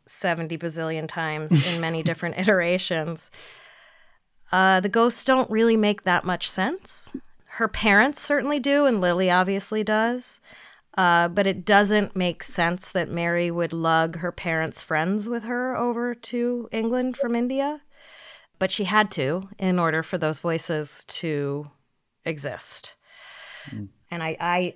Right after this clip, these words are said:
Speaker 1: I personally, as a storyteller, feel like if they can figure out that puzzle piece, it would,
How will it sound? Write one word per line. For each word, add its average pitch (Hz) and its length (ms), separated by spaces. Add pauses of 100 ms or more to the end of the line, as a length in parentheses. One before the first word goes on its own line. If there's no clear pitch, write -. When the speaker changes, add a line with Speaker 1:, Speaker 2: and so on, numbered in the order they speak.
Speaker 1:
I 220 260
personally, 226 600
as 180 180
a 170 60
storyteller, 160 640
feel 165 280
like 156 220
if 151 120
they 156 140
can 156 200
figure 156 320
out 147 200
that 156 200
puzzle 175 320
piece, 214 380
it 147 120
would, 147 320